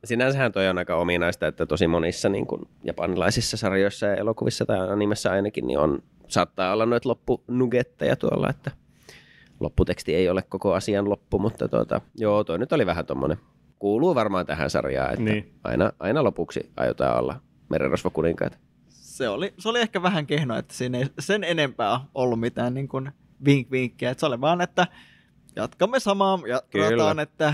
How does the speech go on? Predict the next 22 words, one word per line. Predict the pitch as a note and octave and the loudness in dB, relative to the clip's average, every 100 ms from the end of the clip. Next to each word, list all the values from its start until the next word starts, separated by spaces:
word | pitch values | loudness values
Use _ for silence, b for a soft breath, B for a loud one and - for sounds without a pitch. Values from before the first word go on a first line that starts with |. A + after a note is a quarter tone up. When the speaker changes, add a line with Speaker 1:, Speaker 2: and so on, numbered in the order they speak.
| C#3+ | 0
Speaker 3:
siirtykää | - - A#2 - D3+ F#3 | -6 0 0 0 -2 -2
seuraavaksi | F#3 G3 F#3+ F#3 F#3 F#3 G3 | 0 0 2 0 -2 -2 -2
episodien | G3 F#3+ G3 F#3+ F#3+ | -2 0 0 0 -2
puolelle | G#3+ G#3+ G#3 G3+ G3 | 0 0 2 0 -2
tai | - F#3+ F#3+ | -4 -4 0
mangaan | F#3+ F#3 F#3 F3+ F3 | -2 -2 -2 -2 0
tai | F3 E3 | -4 -2
mitä | A2 G2 | -2 0
Speaker 1:
Mm. | F#2+ | 0
Speaker 3:
ikinä | G2 E3+ | -2 -6
tykkäättekään | D#3+ - - F3 - F3 E3+ D#3+ | -6 -10 -4 -4 -4 -2 -2 0
tehdä. | D#3+ D3+ C#3 - | -2 -2 -4 -2
Tai | C3+ | 0
Speaker 2:
Niin. | A#2+ A#2+ A2+ _ _ b b b b b b b | 0 -2 -6 _ _ b b b b b b b
Speaker 3:
Mutta | C#3+ - C#3+ C3+ F#2+ - - - D3+ | -8 0 2 2 0 -10 -20 -16 0
Jontte | G#3 A3 - | 0 2 0
oli | D3+ | 0
sellainen, | C#3+ C#3+ C3+ B2 | 0 0 0 -4
että | - _ | -10 _
ihan | E3+ D3+ | -2 0
ok. | - G3+ G3 - F#3+ F3 E3+ | 0 0 -2 -2 0 2 0
Speaker 2:
Mm. | C#3 C3+ | -4 -4